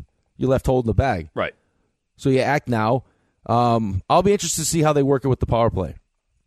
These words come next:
Speaker 1: I was talking to a couple of my buddies yesterday, just because, uh, the way, I don't wanna get too deep into the woods, but anyone that's a Rangers
Speaker 2: Bring
Speaker 1: fan
Speaker 2: me
Speaker 1: that
Speaker 2: into
Speaker 1: watched
Speaker 2: the woods. I enjoy the woods.
Speaker 1: Well, no, 'cause you were talking about this before the game, 'cause you had read that they were gonna put it on the power play. So here's the problem with the power play: is that if you're gonna run it off that,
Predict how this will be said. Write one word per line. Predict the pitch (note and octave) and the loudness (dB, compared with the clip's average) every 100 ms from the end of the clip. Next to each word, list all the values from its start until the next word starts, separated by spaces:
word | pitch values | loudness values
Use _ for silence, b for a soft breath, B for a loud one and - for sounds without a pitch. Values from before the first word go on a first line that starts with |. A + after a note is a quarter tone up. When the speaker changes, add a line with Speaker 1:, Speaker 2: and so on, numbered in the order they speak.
| - | -8
Speaker 1:
I | A2+ | -4
was | - | 0
talking | C3+ C3+ | 0 0
to | |
a | A2+ | 0
couple | B2+ A#2 | 0 0
of | |
my | G#2+ | 0
buddies | A2+ A2+ G#2+ | 0 0 -2
yesterday, | A2 G2+ G2 F#2 _ _ _ - | -2 -2 -4 -4 _ _ _ -2
just | D#3+ - | -2 0
because, | C#3+ D#3+ C#3 A#2 - | 0 2 2 0 -2
uh, | G#2+ | -2
the | A#2 | 0
way, | B2 C#3+ C#3+ A2+ - _ _ _ _ - | 0 2 0 -4 -12 _ _ _ _ -8
I | A#2+ | -4
don't | |
wanna | C3 A#2+ | -2 -2
get | G#2+ | -2
too | A#2 | -2
deep | A#2+ A#2 | 0 0
into | F#2+ G2+ | -2 -2
the | |
woods, | G#2 G2 - | -2 -2 -4
but | G2+ | -4
anyone | A2+ A#2+ A#2 | -2 -2 -2
that's | G#2+ G#2+ | -2 -2
a | |
Rangers | G2+ A#2 G#2 | -2 -2 0
Speaker 2:
Bring | G#3 | 0
Speaker 1:
fan | A#3+ | 2
Speaker 2:
me | |
Speaker 1:
that | A#3 | 0
Speaker 2:
into | |
Speaker 1:
watched | D#3 | 0
Speaker 2:
the | F#3+ F3 | 0 2
woods. | C3 D3+ | 2 2
I | |
enjoy | G#3+ A3 C4+ | 0 0 -2
the | C4 | 0
woods. | A2 C#2+ - - - | -2 -4 -8 -18 -8
Speaker 1:
Well, | - F#3 | -2 2
no, | G3 | 2
'cause | C3 C3 | 0 0
you | E3 | 0
were | |
talking | F#3 E3 | 0 0
about | D3+ | 0
this | C#3+ | -2
before | C3 B2+ D3 | -2 0 -2
the | C3 | -2
game, | C#3 | -2
'cause | A2+ G#2 | -2 -2
you | A#2 | -2
had | G#2 | 0
read | C3 | -2
that | A2+ | 0
they | |
were | A#2+ | -2
gonna | G#2+ | 0
put | C3+ | -2
it | |
on | A#2+ | -4
the | G#2 | -2
power | D3+ C3+ | 0 2
play. | G2 F2+ | 0 -2
So | A2 G#2 b b b b | -2 -4 b b b b
here's | - E3+ | -2 0
the | D#3 | 2
problem | E3+ D3 | 2 0
with | B2 | 0
the | |
power | - D3+ C#3+ | 0 0 0
play: | G#2 F2 - b b | -2 -6 -10 b b
is | - C3 | -2 0
that | B2 C3+ | 2 2
if | B2+ B2+ | 0 0
you're | D#3+ | 0
gonna | F#3 D3 | 2 2
run | C#3 E3 | 2 2
it | C#3 | 2
off | B2 | 0
that, | - C3+ A#2+ | 2 0 0